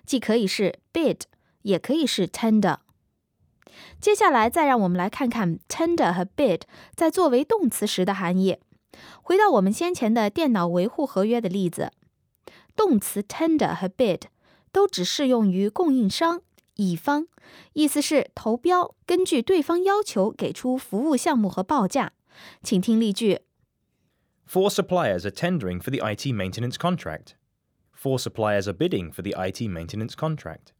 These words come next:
Speaker 1: 以上两个例句的意思是一样的，都是有四家供应商正在竞标信息技术部的维护合约。只是tendering相对正式，也很文明，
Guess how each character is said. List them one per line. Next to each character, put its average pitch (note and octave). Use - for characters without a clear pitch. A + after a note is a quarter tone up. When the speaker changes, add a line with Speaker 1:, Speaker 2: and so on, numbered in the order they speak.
Speaker 1:
以 C4
上 G4+
两 G#3
个 C4+
例 D#4
句 D4+
的 C4+
意 C#4+
思 B3
是 C4
一 F#3+
样 C#4+
的， E3
都 G4
是 -
有 G3+
四 E4+
家 D4
供 D4+
应 A#3+
商 D4+
正 D#4
在 E3+
竞 C4
标 A#3
信 C#4+
息 B3+
技 C4+
术 A#3
部 A#3+
的 F#3+
维 F#3
护 D#4
合 F3+
约。 B3
只 C#4
是 D#4+
tendering F#4+
相 F4
对 C4+
正 C4+
式， -
也 F#4+
很 F#3+
文 F3
明， B3+